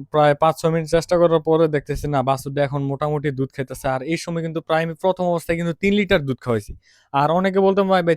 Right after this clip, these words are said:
তিন লিটার যদি দুধ খাওয়ান, তাহলে বাছুরের কোনো সমস্যা হবে না।" এই দুধরা যদি আপনি যত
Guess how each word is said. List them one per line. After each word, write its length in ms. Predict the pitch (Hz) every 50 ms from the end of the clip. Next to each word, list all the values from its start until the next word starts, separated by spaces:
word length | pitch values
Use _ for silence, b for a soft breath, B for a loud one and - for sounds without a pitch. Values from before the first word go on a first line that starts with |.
| -
তিন 120 | - 190 190
লিটার 260 | 196 202 196 208 202
যদি 160 | 190 180 190 165
দুধ 140 | 156 160 156 -
খাওয়ান, 180 | - 165 156 151
তাহলে 180 | 147 165 160 160
বাছুরের 380 | 151 147 151 - - 156 160
কোনো 160 | 143 156 160
সমস্যা 360 | 156 - 156 151 147 135 - 147
হবে 120 | 135 143
না।" 120 | 143 151 156 b b b b b b b b
এই 140 | 185 208 220
দুধরা 320 | 180 185 202 185 180 208 208
যদি 200 | 185 185 190 190
আপনি 180 | 202 190 - 202 180
যত 180 | 160 180 180